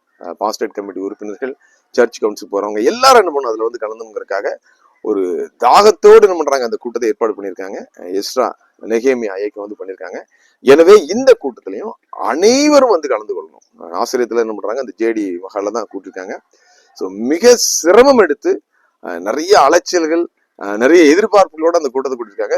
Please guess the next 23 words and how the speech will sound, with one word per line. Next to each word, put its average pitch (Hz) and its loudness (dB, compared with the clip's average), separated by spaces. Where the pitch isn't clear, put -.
தயவு 196 4
செய்து 117 -6
அனைத்து 139 -4
திருமண்டல 117 -8
பெருமன்ற 98 -10
உறுப்பினர்கள், 95 -10
இது 165 -2
எந்த 190 4
அணி 175 2
சார்ந்ததும் 151 0
கிடையாது, 117 -4
இது 107 -4
ஆண்டவருடைய 160 4
அணி. 104 -16
இது 127 -2
வந்து 160 2
பாத்தீங்கன்னா, 139 -2
அனைவரும் 226 4
ஒரு 156 6
நேர்கோட்டில் 180 2
இணைய 160 0
வேண்டும் 139 -2
என்பதற்காக 107 -8